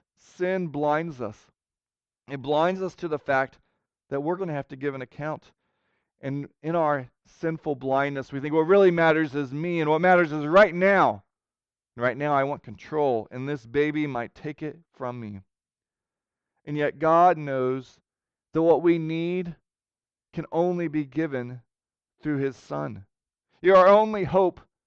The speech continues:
is not to escape Herod's wrath, but to escape the wrath we deserve from God. And yet that's why God sends Jesus in love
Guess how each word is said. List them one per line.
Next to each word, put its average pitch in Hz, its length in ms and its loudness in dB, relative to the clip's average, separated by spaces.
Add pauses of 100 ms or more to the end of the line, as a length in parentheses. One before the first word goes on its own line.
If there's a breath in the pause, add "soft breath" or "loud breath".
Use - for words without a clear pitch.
(460)
is 170 160 -4
not 233 220 4
to 202 100 0
escape 170 500 -2 (100)
Herod's 156 520 2
wrath, 120 400 -4
but 170 100 -10
to 170 140 -4
escape 190 480 -4
the 175 100 -2
wrath 165 460 2
we 165 80 -2
deserve 156 600 -4 (520)
from 143 200 -8
God. 131 460 -6 (340 soft breath)
And 196 120 -2
yet 202 160 4
that's 208 240 2
why 208 160 6
God 196 460 4
sends 196 680 -6 (460)
Jesus 180 500 -12
in 170 160 -8
love 170 480 -4